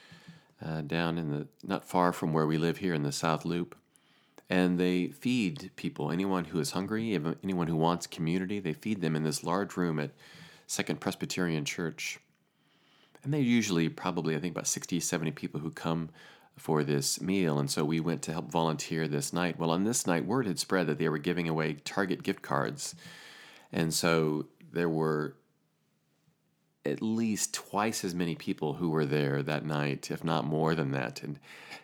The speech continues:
at first, there was a little bit of, uh, nervousness and anxiety because they weren't used to so many people packed into this room to the point where there were at least two, uh, overflow rooms where people had to sit.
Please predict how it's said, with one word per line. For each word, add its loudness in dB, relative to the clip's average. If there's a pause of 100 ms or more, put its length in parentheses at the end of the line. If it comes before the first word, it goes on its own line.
(120)
at -2
first, 0
there 2
was 0
a 0
little 0
bit 0
of, -4 (160)
uh, -6 (220)
nervousness 0
and -2
anxiety 2
because -4
they 0
weren't 0
used -2
to -4
so 2
many 0
people -4
packed -4
into -2
this 0
room 0 (500)
to 0
the 4
point 0
where 2
there 4
were 0 (160)
at -4
least -4
two, -2
uh, -2
overflow 4
rooms 0 (460)
where 6
people 2
had 2
to -2
sit. 0